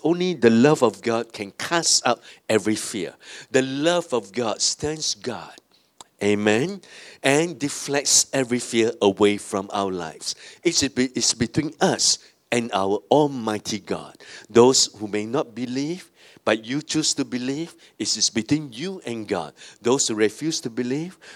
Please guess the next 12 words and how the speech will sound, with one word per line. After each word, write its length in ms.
the 100
Christians 680
that 80
are 60
wallowing 680
in 120
fear, 440
that's 220
between 480
them 320
and 240
God. 360